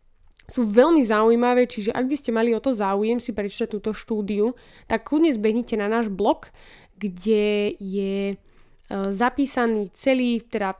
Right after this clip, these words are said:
je link na, na túto štúdiu a kľudne si ho prečítajte, je to veľmi, veľmi zaujímavé. Eh, jedna chybička, je to po anglicky, ale dá sa to preložiť.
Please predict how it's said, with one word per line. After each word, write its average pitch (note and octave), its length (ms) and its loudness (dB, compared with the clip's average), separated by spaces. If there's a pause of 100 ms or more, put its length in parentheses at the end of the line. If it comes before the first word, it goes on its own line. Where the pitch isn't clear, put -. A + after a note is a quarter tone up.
je G#3 160 -2
link B3 320 6
na, G#3+ 240 0
na G3 400 -6
túto G#3+ 240 -8
štúdiu B3 480 -2
a - 80 -8
kľudne A3 320 -4
si - 80 -12
ho G3 80 -8
prečítajte, G3 640 -8
je F#3+ 80 -8
to - 80 -12
veľmi, G3 320 -2
veľmi F#3 240 -6
zaujímavé. F#3 480 -10 (640)
Eh, G#3+ 240 0 (320)
jedna B3+ 240 2
chybička, C4+ 640 0
je C#4+ 160 -2
to G3+ 80 -6
po A3 160 -2
anglicky, A#3 640 0
ale G3+ 240 -4
dá G3 160 -4
sa - 80 -8
to F#3+ 80 -8
preložiť. G3 560 -4